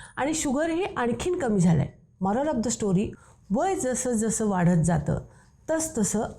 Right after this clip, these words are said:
आपले वर्कआउट किंवा त्याची इंटेन्सिटी किंवा त्याच्यासाठी लागणारा वेळ हा हळूहळू आपल्याला त्रासदायक व्हायला लागतो.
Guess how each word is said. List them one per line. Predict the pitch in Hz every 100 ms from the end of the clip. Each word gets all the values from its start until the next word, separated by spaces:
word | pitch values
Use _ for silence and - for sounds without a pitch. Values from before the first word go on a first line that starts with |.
| -
आपले | 247 240 247
वर्कआउट | 220 185 190 190 180 -
किंवा | 196 196 214
त्याची | 214 196 -
इंटेन्सिटी | 226 247 240 233 302 294 - 196 180 180 180
किंवा | 190 180 190 220 226 - - - -
त्याच्यासाठी | 185 226 226 226 214 226
लागणारा | 208 175 185 185 190
वेळ | 180 214 190 185 - - - -
हा | 339 330
हळूहळू | 262 262 294 254 247 262 -
आपल्याला | 220 214 214 208 208 208 - - - - -
त्रासदायक | 175 170 151 202 226 226 175
व्हायला | 165 170
लागतो. | 165 151 - 151